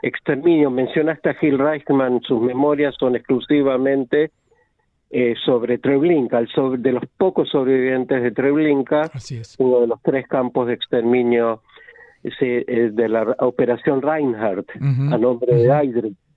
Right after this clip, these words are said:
Speaker 1: Sí, eh, que da-, es un tema muy interesante, él es muy reconocido por su testimonio. Recién fue publicado en español, en francés primero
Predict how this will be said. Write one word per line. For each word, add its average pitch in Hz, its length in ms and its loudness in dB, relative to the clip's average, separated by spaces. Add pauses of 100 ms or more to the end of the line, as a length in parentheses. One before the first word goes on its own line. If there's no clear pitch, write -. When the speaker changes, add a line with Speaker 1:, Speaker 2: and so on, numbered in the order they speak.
(560)
Speaker 1:
Sí, 147 200 2 (300)
eh, 120 1080 2
que 135 220 0
da-, 135 140 2
es - 180 -10
un 139 140 4
tema 139 300 2
muy 135 200 0
interesante, 147 960 0
él 127 340 0
es 120 120 0
muy 165 180 2
reconocido 143 920 2
por 110 200 -2
su 127 160 0
testimonio. 156 880 0 (560)
Recién 196 400 0
fue 190 200 0
publicado 165 1000 2
en 165 220 0
español, 143 880 0
en 143 180 -2
francés 156 480 -2
primero 147 640 2